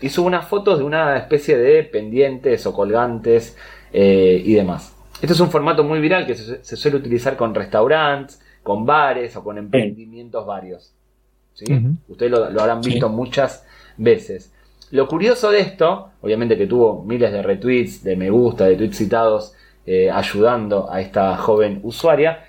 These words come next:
Speaker 1: es que AliExpress citó ese tweet con una captura de pantalla de los mismos pendientes que se veían en una de las imágenes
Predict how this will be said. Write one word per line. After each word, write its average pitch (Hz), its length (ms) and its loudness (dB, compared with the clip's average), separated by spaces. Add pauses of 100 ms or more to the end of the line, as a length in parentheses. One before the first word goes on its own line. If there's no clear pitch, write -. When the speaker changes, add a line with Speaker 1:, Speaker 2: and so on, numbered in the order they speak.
(120)
Speaker 1:
es 175 200 -2
que 175 400 -2
AliExpress 151 1080 -2 (460)
citó 135 420 0
ese 196 280 0
tweet 180 340 -2 (540)
con 117 160 0
una 165 160 -2
captura 190 500 0
de 156 100 6
pantalla 147 800 -4 (240)
de 110 140 -4
los 117 180 0
mismos 175 800 -2 (340)
pendientes 143 960 0 (100)
que 98 400 -2
se 92 200 -2
veían 113 280 4
en 107 140 -4
una 117 100 2
de 110 60 4
las 107 200 -4
imágenes 120 500 -2